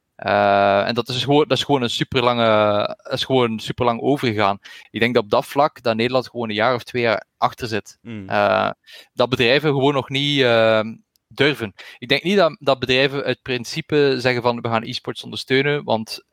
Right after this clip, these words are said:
Speaker 1: ik denk dat, dat bedrijven, en zeker de marketingmanagers, eh, net iets te oud zijn om echt goed te begrijpen wat dat e-sports is.
Speaker 2: Honderd procent.
Speaker 1: Of ze hebben er al ooit iets mee moeten gedaan hebben, en dat die echt moeten overtuigd worden voor wat de meerwaarde is.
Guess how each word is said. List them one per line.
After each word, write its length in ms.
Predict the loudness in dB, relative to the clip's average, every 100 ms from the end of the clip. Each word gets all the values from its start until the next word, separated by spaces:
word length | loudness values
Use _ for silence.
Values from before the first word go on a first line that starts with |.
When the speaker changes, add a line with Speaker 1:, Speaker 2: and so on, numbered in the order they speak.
| -10
Speaker 1:
ik 120 | -4
denk 200 | -2 0
dat, 160 | -2 -2 _ _ _ _ _
dat 160 | -6
bedrijven, 400 | -4 0 2 2
en 60 | 0
zeker 200 | -2 -4
de 60 | -2
marketingmanagers, 1120 | -2 -2 -2 -4 -4 -6 -4 -2 -2 -2 -4
eh, 260 | -2 0 2
net 220 | 0 -6
iets 200 | -6 -10
te 80 | -4
oud 200 | 0 0
zijn 140 | -2 -2
om 100 | -4
echt 180 | -6
goed 120 | -8 -10
te 80 |
begrijpen 340 | -4 -2 0 0
wat 80 | -2
dat 100 | -4
e-sports 340 | -4 -4 -2
is. 200 | -2 -2
Speaker 2:
Honderd 180 | -4 -10
procent. 220 | -18 -2
Speaker 1:
Of 140 | 0 2
ze 100 | 2
hebben 220 | 2 2
er 60 | 2
al 100 | 0
ooit 140 | 0
iets 140 | -2
mee 120 | -4 -4
moeten 340 | -4 -8 -10 -10
gedaan 380 | -2 2 2
hebben, 220 | 2 -2 -6
en 280 | -14 -20 -6
dat 160 | -2 0
die 80 | -2
echt 180 | -2
moeten 220 | -4 -6 -4
overtuigd 500 | -6 -2 0 0 0
worden 240 | -2 -2
voor 80 | 0
wat 140 | -2
de 60 | -2
meerwaarde 460 | 0 2 2 2
is. 280 | -2 -4 -6